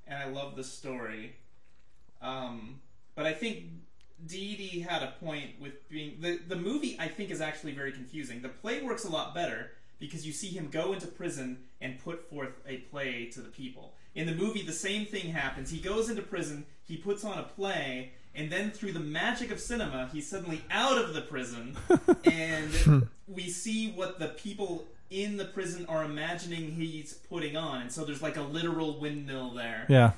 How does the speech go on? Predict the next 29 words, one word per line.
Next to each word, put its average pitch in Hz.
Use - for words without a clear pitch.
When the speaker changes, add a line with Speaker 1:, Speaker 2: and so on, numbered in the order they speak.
Speaker 1:
And, 147
like, 151
he's 151
literally 160
riding 139
in 151
the 131
countryside. 127
And 135
I 165
prefer 170
the 143
play 135
all 139
being 127
contained 123
in 113
the 117
same 110
spot. -
And 117
kind 127
of 113
we're, 165
our 175
imaginations 135
are 120
taken 120
away 110